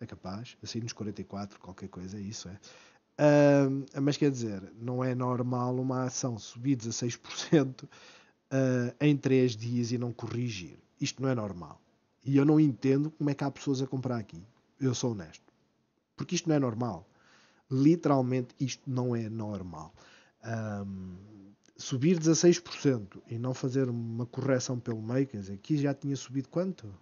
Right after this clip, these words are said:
Quase dez. Não corrigiu um bocadinho.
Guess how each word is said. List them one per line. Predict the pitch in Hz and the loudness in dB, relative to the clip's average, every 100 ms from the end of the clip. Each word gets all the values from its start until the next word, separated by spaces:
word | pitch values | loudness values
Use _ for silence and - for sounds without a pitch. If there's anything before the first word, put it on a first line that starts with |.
| _ _ _ _ _ _ - 120 | _ _ _ _ _ _ -20 -12
Quase | - 143 127 | -4 -2 0
dez. | 107 131 117 95 95 - | 0 2 0 -4 -10 -14
Não | 117 123 151 | -8 -2 -2
corrigiu | 156 135 139 131 131 143 | -2 -2 0 0 0 -2
um | |
bocadinho. | 135 139 127 131 127 127 127 | -2 -2 0 0 0 -4 -8